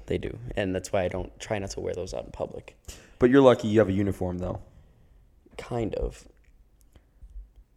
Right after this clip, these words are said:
Speaker 2: There are days where I show up on camera and I look like a piece of shit. <laughs>
Speaker 1: <laughs>
Speaker 2: I look like, like I literally just got out of bed. That's <laughs>
Speaker 1: But I feel like if you work from home,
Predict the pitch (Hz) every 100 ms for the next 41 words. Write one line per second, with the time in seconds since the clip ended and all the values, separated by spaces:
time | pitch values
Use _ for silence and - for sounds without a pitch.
0 | _ 107 123 113 107 104 - - - -
1 | 95 98 95 - - - _ - _ -
2 | - 107 98 107 95 - 98 101 113 -
3 | _ - 95 95 92 104 92 87 - 92
4 | - - - - - - - 285 - -
5 | 320 - 381 - 453 - 156 151 151 117
6 | - - - - - 131 127 127 131 127
7 | 117 104 101 - 101 92 85 82 - -
8 | 110 - - - - - - 220 185 165
9 | 175 131 101 - - 98 87 95 - -
10 | 87 90 92 90 82